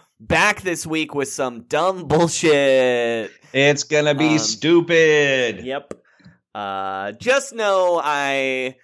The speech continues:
Speaker 1: I'm, I'm toying with a new character for the,
Speaker 2: Oh, oh,
Speaker 1: but it,
Speaker 2: well.
Speaker 1: it will be Patreon only. Uh, let's just <laughs> say that. Sean,
Speaker 2: Uh-huh.
Speaker 1: is there anything you wanna plug off the bat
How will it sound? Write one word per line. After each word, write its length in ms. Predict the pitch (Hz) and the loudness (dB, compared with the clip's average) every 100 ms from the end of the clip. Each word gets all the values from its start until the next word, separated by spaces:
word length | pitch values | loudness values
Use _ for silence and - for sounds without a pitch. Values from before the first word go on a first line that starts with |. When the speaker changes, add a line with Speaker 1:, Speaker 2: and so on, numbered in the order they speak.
| _ _ _ _ _ _ | _ _ _ _ _ _
Speaker 1:
I'm, 200 | 180 196 208 | -6 -4 -4
I'm 160 | 196 202 | -4 -4
toying 380 | - 247 208 156 | -2 -2 -2 -2
with 180 | 131 123 | -4 -4
a 60 | |
new 160 | 117 104 | -8 -10
character 720 | - 87 78 - 60 57 - _ _ _ | -10 -10 -10 -14 -16 -16 -18 _ _ _
for 320 | - 101 98 | -12 -10 -6
the, 60 | 139 | -2
Speaker 2:
Oh, 260 | 127 - - _ | -2 -4 -20 _
oh, 120 | 113 117 | -4 0
Speaker 1:
but 180 | 156 | 0
it, 40 | 156 | 2
Speaker 2:
well. 200 | 120 131 | 2 2
Speaker 1:
it 60 | 196 | 0
will 140 | 196 | -2
be 160 | 180 165 | -2 -2
Patreon 720 | 156 139 139 127 113 104 101 | -2 -2 -4 -6 -6 -6 -6
only. 600 | 92 90 85 80 98 - | -10 -12 -14 -14 -18 -10
Uh, 280 | 110 107 110 | -6 -4 -2
let's 320 | 135 165 165 | 0 -2 -2
just 280 | - 156 - | -4 -4 -4
<laughs> 0 | |
say 320 | - 151 151 | -2 -2 -2
that. 420 | 117 101 101 90 - - _ _ _ _ _ 254 262 - - - 196 - | -4 -6 -6 -8 -16 -20 _ _ _ _ _ -18 -16 -20 -20 -20 _ -20
Sean, 1000 | - - - 269 220 170 139 123 123 131 143 - _ _ | -16 -10 -10 -6 -2 -2 -2 -6 -12 -12 -12 -12 _ _
Speaker 2:
Uh-huh. 380 | 101 98 98 107 | -12 -8 -6 -6
Speaker 1:
is 140 | 175 185 | -8 -8
there 120 | 269 | -8
anything 400 | 302 440 349 285 | -6 -8 -8 -10
you 140 | 240 214 | -8 -4
wanna 220 | 190 156 | -2 -4
plug 480 | - 160 147 143 151 | -4 0 2 0 -4
off 340 | - 139 - | -6 -6 -6
the 80 | 143 | -6
bat 440 | 135 131 131 - | -2 0 0 -4